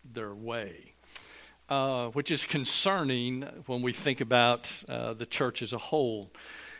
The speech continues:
And let me say more specifically, there is some concern, even as the church as a whole,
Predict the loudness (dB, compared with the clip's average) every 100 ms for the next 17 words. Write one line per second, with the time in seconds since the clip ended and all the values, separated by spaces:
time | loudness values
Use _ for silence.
0 | 0 2 2 4 4 6 8 6 4 0
1 | 2 2 4 2 4 6 6 4 0 -16
2 | -20 -20 -20 _ -20 -20 -16 -6 4 6
3 | 6 4 2 0 0 0 2 4 4 4
4 | 2 -2 -4 0 2 2 0 -6 -6 -2
5 | -2 -4 -10 -10 -8 -4 0 0 -2 -6
6 | -8 -4 -2 -2 -2 -4